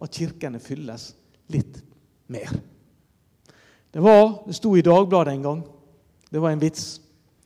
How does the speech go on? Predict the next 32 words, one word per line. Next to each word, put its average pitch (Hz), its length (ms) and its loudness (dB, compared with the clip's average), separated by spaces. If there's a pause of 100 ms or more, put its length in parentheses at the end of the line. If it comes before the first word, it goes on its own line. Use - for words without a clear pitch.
(340)
«Vet 196 360 8
dere 156 200 -2
hva 196 200 4
som 143 160 -8
er 135 80 -4
største, - 600 -2 (440)
eh, 160 360 -4 (1000)
største 208 400 -2
tegnet 170 420 0
på 135 120 -10
for-, 139 240 -10 (160)
forfølgelsesvanvidd?» 139 1120 -4 (160)
sto 139 180 -12
det. 107 120 -10 (1800)
Jo, 208 240 6
det 196 120 4
å 175 60 2
sitte 180 260 -4
fremst 202 640 -2 (260)
i 170 100 -4
Grorud 151 540 -2
kirke 156 480 -4 (240)
og 123 160 -14
føle 143 360 0
at 113 120 -8
noen 131 280 -10
sitter 123 280 -12
bak 107 240 -8
seg - 120 -18 (1300)
på - 80 -16
en 110 80 -12
gudstjeneste. 107 540 -14